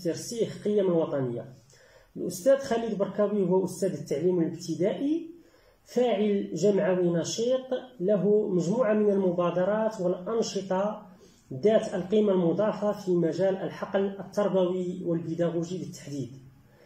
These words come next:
بالموازاة مع ذلك، الأستاذ خالد مهتم بالمواضيع والقضايا المتصلة بتاريخ المغرب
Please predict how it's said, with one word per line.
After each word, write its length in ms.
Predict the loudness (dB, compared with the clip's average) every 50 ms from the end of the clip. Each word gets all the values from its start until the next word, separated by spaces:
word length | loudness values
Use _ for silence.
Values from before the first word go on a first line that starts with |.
| -20 -20 -16 _ 0
بالموازاة 640 | 2 2 4 6 6 6 4 4 4 2 2 0 0 0
مع 220 | 0 2 4 2 2
ذلك، 480 | 2 2 2 0 0 -2 -6 -4 -2
الأستاذ 680 | -2 0 0 0 -2 -2 -4 -6 -6 -4 -2 -2 -2 -2
خالد 460 | -2 0 0 2 2 0 0 0 0
مهتم 720 | 0 2 2 0 0 -2 0 0 2 2 2 2 0 0
بالمواضيع 1200 | -2 -2 -4 -2 0 0 0 0 -2 0 0 2 2 4 4 4 2 2 0 -2 -6 -6 -4 -2 0
والقضايا 580 | 0 0 0 0 0 0 0 2 2 2 2 2
المتصلة 680 | 2 2 0 -2 -2 -2 -4 -4 -2 -2 0 0 0
بتاريخ 520 | -2 -2 -4 -2 0 0 0 -2 -2 -4
المغرب 340 | -4 -2 -2 0 0 -2 -2